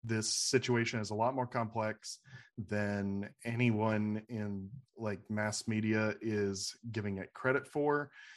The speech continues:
They're trying to break this down into good guys versus bad guys, like they do. But what we've seen over time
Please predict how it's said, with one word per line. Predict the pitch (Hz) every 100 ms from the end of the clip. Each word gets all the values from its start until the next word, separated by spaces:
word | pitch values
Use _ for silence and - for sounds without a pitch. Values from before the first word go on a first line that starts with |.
| - -
They're | 110 104
trying | 104 123 107 101
to | 101
break | 110 113
this | 120 117
down | 113 107 107
into | 104 104 - 104 98
good | 123 120
guys | 117 110 107 104
versus | - 95 - -
bad | 143 135 127
guys, | 123 120 117 110 107 - _ _ -
like | 143 110 107 107 110
they | 123 117
do. | 117 123 120 101 101 - - - - _ -
But | 110 107 101
what | 104 113 113
we've | 120 -
seen | - 127 113
over | 107 107
time | - 160 151 135 127 123